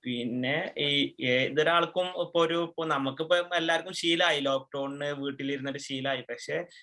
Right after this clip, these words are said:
എന്നിരുന്നാലും നമുക്ക് ചെ-, ചില ടൈമിൽ ഇറിറ്റേഷൻ കാര്യങ്ങളൊക്കെ വരും. കളി തോൽക്കണ, നന്നായിട്ട് കളിക്കുക, നന്നായിട്ട് കളിക്കില്ല,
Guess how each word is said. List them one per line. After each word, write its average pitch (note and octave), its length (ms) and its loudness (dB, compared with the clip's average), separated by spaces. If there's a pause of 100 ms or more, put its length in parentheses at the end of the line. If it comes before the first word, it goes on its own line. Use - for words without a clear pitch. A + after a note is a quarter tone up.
(180)
എന്നിരുന്നാലും D3+ 540 2
നമുക്ക് D3+ 400 -4
ചെ-, - 360 -14
ചില D#3 160 4
ടൈമിൽ D#3 360 2
ഇറിറ്റേഷൻ C#3 540 -4
കാര്യങ്ങളൊക്കെ C#3 480 0
വരും. C3+ 180 0
കളി C3 440 -2
തോൽക്കണ, B2+ 480 -4
നന്നായിട്ട് B2+ 400 -4
കളിക്കുക, B2+ 420 -4
നന്നായിട്ട് B2 420 -6
കളിക്കില്ല, A#2+ 720 -6